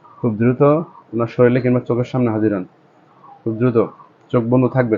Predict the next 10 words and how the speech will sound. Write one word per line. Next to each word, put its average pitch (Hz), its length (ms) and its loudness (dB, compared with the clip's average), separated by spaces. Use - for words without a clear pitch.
চোখ 120 180 0
বন্ধ 120 140 0
থাকা 127 200 -2
অবস্থায় 127 280 -2
আমি 123 120 -2
প্রশ্ন 123 240 -2
করব, 123 200 0
উত্তর 113 240 -6
দিবেন। 101 180 -2
ওনার 120 160 0